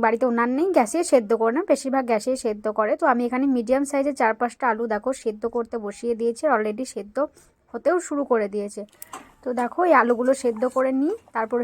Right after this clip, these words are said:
চলো আবার ফিরে আসছি। তো এই দেখো আমার আলুগুলো সেদ্ধ করা already হয়ে গেছে এবং আলুগুলোকে আমি ভালো করে, ভালো করে খোসাগুলো পরিষ্কার পরিচ্ছন্ন করে ছাড়িয়ে নেব একটু ঠান্ডা জল দিয়ে। তো আমি ঠান্ডা জল দিয়ে দেখো দিয়ে দিয়েছি এবং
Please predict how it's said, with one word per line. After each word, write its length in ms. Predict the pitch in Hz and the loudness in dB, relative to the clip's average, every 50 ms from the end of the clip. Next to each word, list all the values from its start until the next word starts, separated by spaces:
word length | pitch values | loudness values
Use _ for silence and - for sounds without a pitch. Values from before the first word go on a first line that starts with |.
| 233 - | 0 0
চলো 180 | 247 226 254 320 370 359 - | 2 4 4 4 2 4 0
আবার 220 | 240 214 226 269 330 381 339 - _ - _ _ _ _ _ _ _ - | 0 4 4 4 2 2 -2 -10 _ -20 _ _ _ _ _ _ _ -6
ফিরে 240 | - 370 330 330 285 233 | -2 4 6 8 8 8
আসছি। 280 | 226 - - - - 233 226 - - - _ _ - _ _ _ _ _ _ _ _ _ _ _ _ _ _ _ _ | 6 2 -4 -8 -10 -12 -12 -12 -16 -20 _ _ -20 _ _ _ _ _ _ _ _ _ _ _ _ _ _ _ _
তো 20 | 302 277 | 2 4
এই 60 | 277 269 277 | 4 4 2
দেখো 160 | 277 277 349 392 370 | 4 6 6 6 8
আমার 140 | 294 294 294 269 247 | 8 8 8 8 6
আলুগুলো 320 | 240 254 233 247 254 277 277 - | 6 2 0 0 0 0 0 2
সেদ্ধ 220 | - 269 247 208 254 269 - | 0 0 2 4 2 4 6
করা 140 | 269 269 277 269 | 8 8 10 8
already 300 | 262 254 240 233 226 285 277 220 | 8 6 4 0 0 0 0 0
হয়ে 160 | 247 240 240 240 247 | 0 0 2 2 0
গেছে 220 | 247 233 - 320 359 381 320 | 0 0 0 -2 0 0 0
এবং 140 | 254 254 269 262 240 226 | 0 2 4 6 6 6
আলুগুলোকে 440 | 233 240 240 220 247 247 240 - 277 262 | 4 2 0 0 0 -2 0 0 -2 0
আমি 100 | 247 262 262 240 226 | 0 0 0 0 0
ভালো 180 | 226 233 240 240 240 | 0 0 0 0 2
করে, 160 | 247 262 285 311 302 - - - - - _ _ _ | 2 4 4 4 4 2 -8 -20 -20 -20 _ _ _
ভালো 220 | 247 208 240 240 254 247 | -2 -2 0 0 2 2
করে 160 | - 269 294 285 | 2 2 2 2
খোসাগুলো 380 | - 254 - - 262 254 277 294 285 - | 0 -2 0 0 0 2 2 2 2 2
পরিষ্কার 300 | 240 233 - - 262 254 - 240 | 0 -2 -2 -2 -4 0 0 0
পরিচ্ছন্ন 360 | 240 254 - - - 247 262 262 247 | 0 0 -2 -6 -4 -4 -2 -2 0
করে 120 | 247 254 262 262 - | 0 0 -2 -2 -4
ছাড়িয়ে 300 | - 220 226 240 247 233 | -4 -2 0 0 -2 -2
নেব 160 | 233 233 226 269 277 | -2 -2 -2 -4 -4
একটু 140 | - - 277 - - | -4 -8 -8 -6 -6
ঠান্ডা 260 | 233 226 233 233 240 233 233 | -6 -6 -4 -4 -2 -2 0
জল 160 | 233 220 220 214 220 | 0 0 0 -2 0
দিয়ে। 140 | 233 254 320 - _ - - - - - _ _ _ | 0 -2 -2 -2 _ -18 -20 -20 -20 -20 _ _ _
তো 40 | - 233 | -4 -4
আমি 100 | 247 254 - | -4 -2 0
ঠান্ডা 220 | 240 233 233 240 254 240 254 | 0 0 2 2 0 2 4
জল 140 | 247 240 240 226 | 4 4 4 2
দিয়ে 140 | 254 269 285 269 240 240 - _ _ _ - | 0 0 0 -2 -2 -8 -14 _ _ _ -8
দেখো 240 | 240 226 - - 285 294 262 233 | -6 -6 -4 -2 -2 -2 -2 -2
দিয়ে 140 | 240 240 233 214 | -4 -4 -2 0
দিয়েছি 220 | 247 247 240 - 302 | 0 0 0 2 2
এবং 120 | 311 320 | 4 4